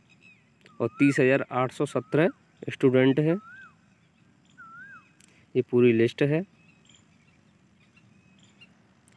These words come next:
हमारी वीडियो आपको अच्छी लगी तो लाइक करें, सब्सक्राइब करें, दोस्तों के साथ शेयर करें।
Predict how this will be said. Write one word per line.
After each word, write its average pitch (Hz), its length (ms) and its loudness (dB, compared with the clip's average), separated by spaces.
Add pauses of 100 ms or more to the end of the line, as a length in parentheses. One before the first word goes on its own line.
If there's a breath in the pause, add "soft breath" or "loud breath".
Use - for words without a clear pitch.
(320)
हमारी 131 220 2
वीडियो 135 300 2
आपको 127 240 -2
अच्छी 117 220 -4
लगी 127 240 -2
तो 123 120 -6
लाइक 110 240 -4
करें, 127 240 -4
सब्सक्राइब 117 520 -6
करें, 127 280 -2
दोस्तों 120 300 -4
के - 120 -14
साथ 113 140 -2
शेयर 110 320 -4
करें। 135 260 -4